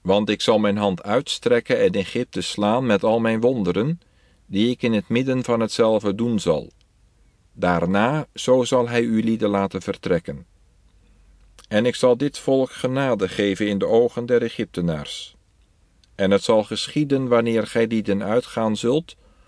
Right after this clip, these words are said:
zo zult gij niet ledig uitgaan. Maar elke vrouw zal van haar naburin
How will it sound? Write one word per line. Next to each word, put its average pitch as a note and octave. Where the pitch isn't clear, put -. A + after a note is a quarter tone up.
zo F#2+
zult G#2
gij F#2
niet G#2+
ledig C#3
uitgaan. D#2+
Maar D2
elke C#3
vrouw B2+
zal B2+
van G#2+
haar F#2
naburin A#2+